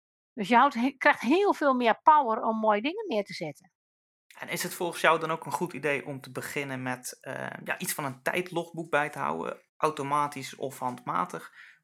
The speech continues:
Speaker 2: om je bewust te worden van, "Hey, er gaat inderdaad wel heel veel tijd in zitten in die zombies"?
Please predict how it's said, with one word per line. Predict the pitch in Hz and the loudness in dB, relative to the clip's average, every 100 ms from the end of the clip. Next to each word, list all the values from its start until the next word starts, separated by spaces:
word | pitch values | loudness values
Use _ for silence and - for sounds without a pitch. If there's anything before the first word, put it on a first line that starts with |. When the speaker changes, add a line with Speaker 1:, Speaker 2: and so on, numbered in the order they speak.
| _ | _
Speaker 2:
om | 147 143 139 135 | -2 -2 -2 0
je | 131 | 2
bewust | 127 127 156 - | 2 2 0 -2
te | |
worden | 147 151 143 | -2 -2 -2
van, | 143 | -6
"Hey, | 156 180 123 - _ | -6 -6 -8 -18 _
er | - 131 | -4 0
gaat | 135 135 | 2 2
inderdaad | 139 123 123 139 147 | 0 0 4 4 2
wel | 139 | 0
heel | 151 156 | 0 -2
veel | 156 - | -4 -2
tijd | 156 156 | 0 0
in | - 147 | -4 -4
zitten | 147 143 143 - | -2 -2 -4 -4
in | 156 151 | -4 -4
die | 143 | -4
zombies"? | 156 143 123 - - | -6 -6 -8 -12 -16